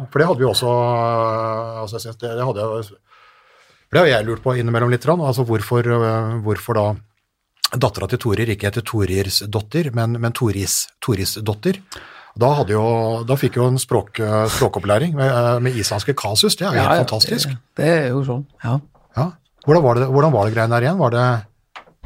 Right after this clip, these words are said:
Speaker 2: Nei, altså, det, det er fire kasus, og så hvis du da bøyer mitt navn, så er det Þórir, um Þóri, fra Þóri til Þóris.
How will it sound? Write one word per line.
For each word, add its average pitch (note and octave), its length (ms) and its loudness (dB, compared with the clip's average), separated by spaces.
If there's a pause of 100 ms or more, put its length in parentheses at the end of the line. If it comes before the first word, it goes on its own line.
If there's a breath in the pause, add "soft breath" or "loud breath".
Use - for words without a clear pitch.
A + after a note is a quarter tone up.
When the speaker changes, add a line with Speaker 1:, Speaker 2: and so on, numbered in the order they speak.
(1160)
Speaker 2:
Nei, F3+ 300 2
altså, F3 400 2 (880 loud breath)
det, D#3+ 220 4 (180)
det E3 180 6
er F#3+ 80 2
fire D3+ 520 2 (180)
kasus, D3 640 -2 (300)
og D3+ 180 -2
så D#3+ 220 4
hvis D#3 200 0
du E3+ 120 2
da E3 140 4
bøyer C#3+ 640 0
mitt D3+ 380 0
navn, E3+ 300 2 (1000)
så C#3+ 200 2
er D3 40 4
det D#3+ 120 4 (300)
Þórir, C#3+ 840 2 (220)
um D3 240 2
Þóri, C3+ 520 2
fra C#3+ 240 0
Þóri C#3 560 0 (100)
til C#3+ 160 2
Þóris. C#3+ 800 0